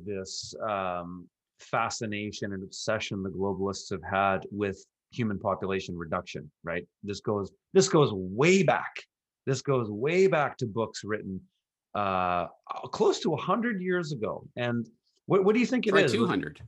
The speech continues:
Speaker 1: Two hundred years ago.
Speaker 2: Thomas
Speaker 1: Uh,
Speaker 2: Malthus.
Speaker 1: Ma-, that's right, Malthus. And, um, which has been proven wrong so many times over. The, the pop-, the po-, the population book, bomb, that was his seminal book, right?
Speaker 2: Uh, yeah, Paul Ehrlich, uh, nineteen sixties, writing The Population Bomb. And read,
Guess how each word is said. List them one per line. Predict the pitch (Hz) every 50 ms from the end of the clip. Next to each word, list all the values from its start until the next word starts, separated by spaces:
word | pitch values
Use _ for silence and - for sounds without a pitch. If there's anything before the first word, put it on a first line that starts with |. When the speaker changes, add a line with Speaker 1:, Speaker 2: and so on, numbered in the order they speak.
| - _ _ _ _ -
Speaker 1:
Two | - 180 220 214
hundred | 226 214 202 190 165
years | 180 185 165
ago. | 156 156 147 147 - 190 190
Speaker 2:
Thomas | 180 147 156 170 170 170
Speaker 1:
Uh, |
Speaker 2:
Malthus. | 156 160 180 190 180 - 73 - - - - _
Speaker 1:
Ma-, | - 123 143 151 -
that's | 147 143 135 - -
right, | 208 - - - 123
Malthus. | 135 147 156 151 - 107 - - _ _ _ _ _ _ -
And, | 160 156 151 151 147 139
um, | 143 139 135 127 123 117 113 107 101 98 98 - _ _ _ -
which | 135 185 185 190 - - - - _ _ _ -
has | 196 202 170 165
been | 220 214 180
proven | - - 269 277 247 226 190 165
wrong | 156 165 170 170 160 151 139 131 127 120 - _ _ _ _ _ _ _ _ _ _ _ _
so | - - - - - 240 277 302
many | 285 269 254 220 208
times | - - 175 180 180 180 170 147 156
over. | 156 151 131 120
The, | 113 123
the | 151 160 147 147
pop-, | 147 - 156 165 170 165 - 147
the | 160
po-, | 147 151 170 -
the | 151 147
population | 139 - 190 220 208 175 170 139 135 120
book, | 107 104 90 - 113
bomb, | 104 123 117 107 104 117
that | 139 156
was | 160 -
his | 147 131 -
seminal | - 135 127 117 107 98
book, | 90 104 98 - -
right? | 104 104 123 147 - _ _ _ _ _ _ _ - -
Speaker 2:
Uh, | 104
yeah, | 110 110 120 131 135
Paul | 117 - - 120 117 120 120
Ehrlich, | 123 123 113 95 - - -
uh, | - 90 90
nineteen | 90 98 101 104 98 110 104
sixties, | 98 - 117 110 - - 90 85 82 - 101
writing | 98 95 98 95 95
The | 95
Population | 92 123 131 127 - 120 117 113 - - 113
Bomb. | 98 104 104 104 101 107
And | - - 113 113
read, | 107 104 117 156 226 269 269 226 170 131